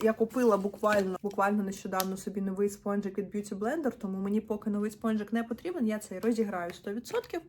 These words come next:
Але, ну, типу, має право на життя. Це був вісімнадцятий день, зараз переходимо до дев'ятнадцятого. О, о, пішла жара!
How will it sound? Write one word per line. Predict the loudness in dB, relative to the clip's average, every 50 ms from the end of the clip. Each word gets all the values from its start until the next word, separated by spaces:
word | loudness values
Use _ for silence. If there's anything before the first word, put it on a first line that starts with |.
| -8 _
Але, | 4 4 4 4 4 4 2 2 2 0 -2
ну, | -2 -4 -4 -6 -10 -6 -4
типу, | -4 -2 2 2
має | 4 6 6 6 6 4 2
право | 2 2 2 2 2 2 2
на | 2 2 2
життя. | 2 -2 -6 -8 -8 -6 -4 -4 -4 -4 -6 -10 -4
Це | 0 2
був | 2 4 4 2
вісімнадцятий | 2 0 0 -2 2 4 4 4 4 2 -2 0 0 0
день, | 0 0 0 0 0 0
зараз | 2 2 4 4 2 0
переходимо | 0 -2 -2 -2 -2 -2 -2 -2 -2 -2 -4 -4 -4 0
до | 2 2
дев'ятнадцятого. | 4 4 4 4 4 0 -4 -4 -4 -4 -4 -4 -6 -8 -6 -4 -4 0 0 0 0 2 2 2 2 10 12
О, | 12 12 12 12 12 12 12 12 12 12 12 10 4 -4 4
о, | 8 10 12 12 12 12 12 12 12 12 12 8
пішла | 4 2 2 2 4 8 8 10 8
жара! | 8 6 6 8 8 8 8 6 4